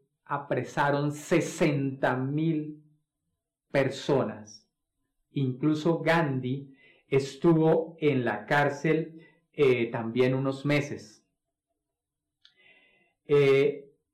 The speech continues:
esto, eh, determina entonces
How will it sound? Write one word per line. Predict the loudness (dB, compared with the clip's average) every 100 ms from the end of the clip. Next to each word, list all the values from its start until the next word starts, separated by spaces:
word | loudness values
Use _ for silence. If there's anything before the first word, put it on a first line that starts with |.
| _
esto, | 2 2 2 2 4 2 -4 -18 _ _ _ _ _ _ _ _ _
eh, | 0 2 4 2 0 -6 -18 _ _ _ _ _ _ _ _
determina | -2 0 2 2 4 4 2 2 0
entonces | -2 0 0 0 -2 -4 -4 -12 -20